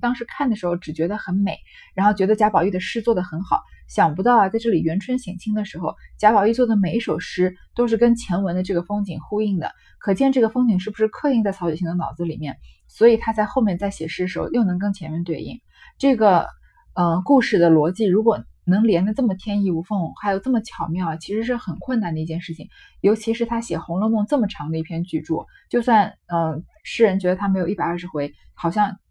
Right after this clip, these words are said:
普遍说法也是有八十、八十八回啊，或者九十多回啊，一百回啊这样，或者一百零八回，对吧？这么长的一篇，呃，一本，一本小说里面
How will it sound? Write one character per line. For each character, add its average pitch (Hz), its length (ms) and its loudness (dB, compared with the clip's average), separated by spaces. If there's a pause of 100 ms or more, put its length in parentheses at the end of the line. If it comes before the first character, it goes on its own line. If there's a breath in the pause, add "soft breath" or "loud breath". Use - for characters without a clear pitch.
(160)
普 175 60 -2
遍 220 200 4
说 - 140 -2
法 185 160 -4
也 156 140 -2
是 214 160 -4
有 160 140 2
八 190 180 -2
十、 185 220 -4 (320)
八 196 180 -4
十 190 120 -8
八 190 200 -2
回 170 180 -2
啊， 165 200 0
或 180 160 -4
者 165 160 0 (320 soft breath)
九 165 160 0
十 170 120 -2
多 190 200 0
回 156 180 -4
啊， 160 100 -2
一 202 120 -4
百 - 180 -4
回 - 180 -10
啊 156 140 -6
这 165 100 -10
样， 151 140 -10 (140)
或 196 80 -4
者 170 60 -2
一 196 40 0
百 160 160 -6
零 156 140 -6
八 180 160 -4
回， 170 180 -12
对 170 80 -8
吧？ - 120 -10 (360 soft breath)
这 302 80 0
么 254 100 2
长 165 220 -4
的 190 80 2
一 196 60 0
篇， 190 440 -2 (120)
呃， 165 260 0 (140)
一 214 80 -4
本， - 180 -6
一 214 100 -2
本 185 180 -2
小 - 180 -6
说 190 180 -6
里 180 100 -2
面 - 200 -8